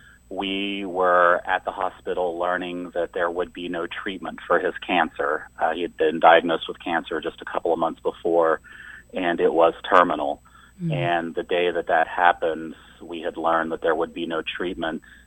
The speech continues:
Speaker 1: He was in severe pain, um, bedfast, and we got home only to discover that we could no longer use the water. So my father, who was a retired coal miner and Vietnam veteran,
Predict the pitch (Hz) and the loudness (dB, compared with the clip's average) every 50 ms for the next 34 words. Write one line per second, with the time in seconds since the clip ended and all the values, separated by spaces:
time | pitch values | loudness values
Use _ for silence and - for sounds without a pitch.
0 | - - 87 87 85 82 80 87 80 80 78 - - 80 76 92 90 87 90 - | -16 -10 -6 -2 -2 -2 -2 -2 -4 -4 -4 -6 -8 -4 2 4 4 4 4 4
1 | - 95 90 87 87 85 85 85 85 95 95 - - 80 80 80 78 80 76 - | 2 2 2 4 2 2 2 0 -2 -4 -6 -6 -2 0 0 0 0 -2 0 4
2 | 80 82 82 - - - 78 80 80 78 - - - - _ _ - - - - | 4 4 4 4 6 8 10 10 10 10 8 2 -6 -20 _ _ -20 -20 -20 -20
3 | - - - - _ _ - 95 95 90 85 85 87 90 85 87 85 85 85 - | -20 -20 -20 -20 _ _ -6 -4 -2 -2 -2 -2 -2 0 4 6 6 6 6 4
4 | 98 90 87 87 85 87 85 90 90 85 82 - - 87 80 - - - 85 82 | 2 2 2 2 0 0 -2 -2 -2 -4 -6 -6 -8 -8 -8 -8 -6 -4 -2 -2
5 | 80 82 82 80 76 78 80 87 - - - 80 85 82 80 80 80 82 80 82 | 0 0 -2 -4 -4 -6 -10 -10 -10 -10 -10 -6 -4 -2 0 0 0 0 0 -2
6 | 80 78 76 82 78 76 - - 78 73 71 71 73 76 73 - 76 71 71 - | -6 -8 -8 -10 -12 -14 -10 -8 -8 -6 -2 2 4 4 4 4 0 -6 -8 -10
7 | - - - - - - - _ - 90 82 82 82 85 85 - - 98 92 90 | -12 -18 -20 -20 -20 -20 -20 _ 0 0 2 4 4 2 2 0 2 6 6 6
8 | 87 85 87 85 82 82 85 82 85 82 80 80 78 80 78 78 - 85 82 82 | 6 4 2 -2 -2 -2 -4 -6 -8 -10 -10 -10 -10 -10 -10 -10 -8 -8 -8 -8
9 | - - 95 87 82 85 - - - 92 85 85 85 80 80 80 78 80 80 80 | -8 -6 -4 -2 -2 -2 -4 -4 -6 -6 -6 -4 -4 -4 -4 -4 -6 -6 -8 -10
10 | 80 78 85 87 87 87 82 78 80 80 78 80 76 85 82 80 82 82 80 78 | -10 -10 -12 -10 -6 -6 -6 -4 -4 -4 -4 -4 -4 -2 -2 0 0 0 -2 -2
11 | 76 78 80 - | -4 -8 -12 -16